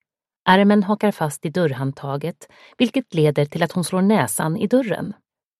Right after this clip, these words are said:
Aj som fan! Hon gnider sig på den ömma näsan och går fram till Betty, den gamla Crescent-hojen hon skaffade när hon var arton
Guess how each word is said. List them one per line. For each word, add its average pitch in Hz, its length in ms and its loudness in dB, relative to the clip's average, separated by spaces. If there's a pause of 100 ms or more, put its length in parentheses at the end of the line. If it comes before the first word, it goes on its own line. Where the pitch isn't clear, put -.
(300)
Aj 196 200 0
som 170 240 -2
fan! 160 680 -4 (1200)
Hon 143 160 0
gnider 151 380 0
sig 156 240 -4
på 156 100 -8
den 151 200 -2
ömma 135 260 -6
näsan 135 640 -8
och - 100 -10
går 156 100 2
fram 143 320 -4
till 147 180 -6
Betty, 165 380 -2 (460)
den 143 180 -2
gamla 143 340 -2
Crescent-hojen 147 960 -8
hon 135 160 -2
skaffade 143 460 -6
när 139 140 -4
hon 135 140 -2
var 139 280 -4
arton 160 420 -10